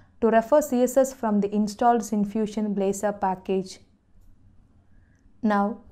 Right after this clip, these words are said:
everything is configured, so let me start to add the Blazor toolbar.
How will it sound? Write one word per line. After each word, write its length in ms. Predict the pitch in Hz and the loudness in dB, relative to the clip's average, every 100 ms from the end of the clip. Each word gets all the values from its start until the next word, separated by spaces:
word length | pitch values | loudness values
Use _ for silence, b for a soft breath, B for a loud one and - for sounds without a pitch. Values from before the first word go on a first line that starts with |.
| - _ - | -20 _ 0
everything 420 | 233 302 311 320 | 0 2 0 -2
is 120 | 247 | -2
configured, 720 | - 208 202 202 202 202 202 202 - - - | -2 0 0 -2 -2 0 0 -4 -18 -20 -16
so 440 | - 208 202 208 b b b | -4 0 0 -2 b b b
let 180 | 226 233 | -4 0
me 80 | 240 | 0
start 420 | 233 247 254 285 | 0 2 2 2
to 140 | 285 285 | -2 -2
add 260 | 208 214 | -2 0
the 60 | 202 | 0
Blazor 500 | 196 208 208 214 208 | 0 0 -2 -2 -2
toolbar. 500 | 202 190 185 196 196 | -2 -2 -2 -4 -6